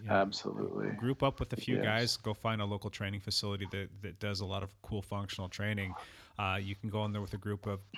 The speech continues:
Speaker 1: five, six, eight, ten people. I'm sure they're gonna have a killer pricing structure 'cause you're bringing a group of people there, and then you guys can set up something specific to your particular sport, whether it be, like, you know, triathlon or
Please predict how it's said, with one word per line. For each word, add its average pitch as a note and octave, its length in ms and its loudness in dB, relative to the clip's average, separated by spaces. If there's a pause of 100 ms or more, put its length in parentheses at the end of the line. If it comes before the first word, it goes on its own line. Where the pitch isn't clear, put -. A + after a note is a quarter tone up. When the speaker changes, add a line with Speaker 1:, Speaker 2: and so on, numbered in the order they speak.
(260)
Speaker 1:
five, F#2 320 -4
six, F#2+ 300 -2
eight, G2+ 200 -2
ten F#2+ 220 -4
people. F#2+ 480 -2 (300)
I'm F#2+ 80 0
sure - 180 2
they're G2+ 80 0
gonna G2+ 180 -2
have G2+ 200 -2
a G2+ 40 -4
killer G#2+ 280 0
pricing G#2 420 0
structure G2 420 -4
'cause G2 200 0
you're G2+ 80 -2
bringing G2 260 -2
a G2 60 -6
group G2 200 -4
of G#2+ 80 -8
people C#3+ 320 0
there, F#2+ 280 0
and G2 260 -6
then G2+ 140 -2
you G2+ 80 -4
guys G2 200 -2
can G2 280 -4
set G2 240 2
up F#2+ 100 -4
something G2 340 -2
specific G#2 600 -2
to G2+ 100 -6
your G2 120 0
particular G2 520 -4
sport, A#2 420 0
whether F#2+ 260 -2
it F2+ 100 -8
be, F#2 280 -4
like, F2 140 -14 (180)
you F#2+ 80 -16
know, F#2 80 -20 (240)
triathlon F#2 600 -2
or F#2 220 -6